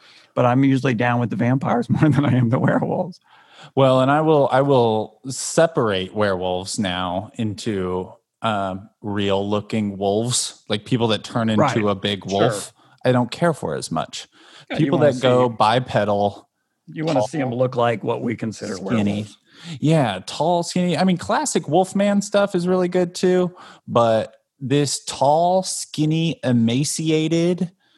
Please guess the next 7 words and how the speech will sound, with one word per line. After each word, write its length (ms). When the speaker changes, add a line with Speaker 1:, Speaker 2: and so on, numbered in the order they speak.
Speaker 1:
Right. 320
Speaker 2:
thing 320
with 220
the 80
big 320
head, 640
uh, 420